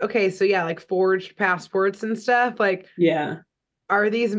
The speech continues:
Speaker 1: praying mantis creatures just gonna, like, stand at customs, like,
Speaker 2: Exactly.
Speaker 1: acting like they're the human on the
Speaker 2: Exactly. <laughs>
Speaker 1: pass-
Speaker 2: I was gonna say, it's like,
Speaker 1: Or
Speaker 2: so they, they flash the box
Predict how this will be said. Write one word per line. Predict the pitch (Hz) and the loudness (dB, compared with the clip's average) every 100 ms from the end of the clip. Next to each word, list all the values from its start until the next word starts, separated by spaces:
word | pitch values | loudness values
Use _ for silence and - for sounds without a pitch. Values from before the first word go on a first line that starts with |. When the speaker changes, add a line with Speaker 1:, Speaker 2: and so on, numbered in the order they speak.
| 196 | -6
Speaker 1:
praying | - 214 196 202 214 | -10 -4 0 0 0
mantis | 185 185 196 226 226 | -2 -2 0 0 0
creatures | - 254 240 285 285 196 | -4 -4 -2 0 0 0
just | 214 - | -6 -2
gonna, | 214 202 | 0 2
like, | 196 196 - - | 2 0 -4 -16
stand | - - 190 185 208 | -20 -2 0 2 0
at | 202 | -2
customs, | - 170 160 208 208 208 | -4 -6 -4 -2 0 -2
like, | 180 175 165 226 | -2 -4 0 2
Speaker 2:
Exactly. | 220 202 165 - 147 139 147 185 - _ | 4 4 2 0 -2 -2 -4 -8 -18 _
Speaker 1:
acting | 214 208 208 220 | 0 0 0 0
like | 214 214 | 0 0
they're | 220 214 214 | 0 0 0
the | 208 208 | -2 -4
human | 208 214 233 302 311 311 - - | -4 -2 0 2 0 -4 -10 0
on | 269 | 2
the | |
Speaker 2:
Exactly. | - 143 185 285 330 392 | 4 2 4 6 6 4
<laughs> | |
Speaker 1:
pass- | 302 294 - 605 605 415 | -2 0 -2 -6 2 4
Speaker 2:
I | |
was | 440 - | 4 2
gonna | - 381 381 - 349 | 4 6 6 2 2
say, | 302 - | 2 2
it's | - - | -8 -4
like, | 302 | 4
Speaker 1:
Or | 311 339 - | 6 6 6
Speaker 2:
so | 294 262 | 4 4
they, | 269 262 - 302 | 2 0 -4 0
they | 233 240 - | 2 2 2
flash | 208 214 233 - | 2 2 0 2
the | 220 | 2
box | 185 185 190 - | 4 4 0 -8